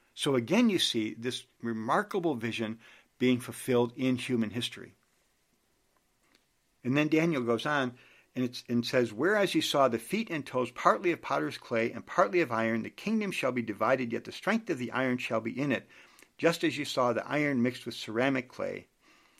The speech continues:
And as the toes of the feet were partly of iron and partly of clay, so the kingdom shall be partly strong and partly fragile." And this is, this is really significant.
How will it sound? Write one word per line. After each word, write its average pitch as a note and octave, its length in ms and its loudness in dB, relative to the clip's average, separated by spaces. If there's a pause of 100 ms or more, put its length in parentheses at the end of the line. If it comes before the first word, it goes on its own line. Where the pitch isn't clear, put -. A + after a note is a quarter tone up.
(100)
And B2+ 100 0
as B2+ 160 2
the B2 60 -4
toes F3+ 340 4
of D#3+ 80 -2
the C#3 80 -6
feet D3 220 -2
were A#2 100 -6
partly F#3 380 2
of C#3+ 100 -2
iron C3+ 280 0
and G2+ 80 -8
partly F#3 340 2
of C#3+ 140 -4
clay, G#2 300 -4 (360)
so E3 240 6
the D#3 100 4
kingdom F3 340 -2
shall B2 200 -4
be A2+ 120 0
partly E3 380 2
strong A#2+ 440 -2
and A2 100 -12
partly G#2+ 320 -8
fragile." G#2+ 500 -6 (800)
And A#2+ 160 -4
this A3 160 2
is, B2 140 -2
this G3 260 6
is A#2 120 -4
really C3 240 4
significant. G#2+ 580 -10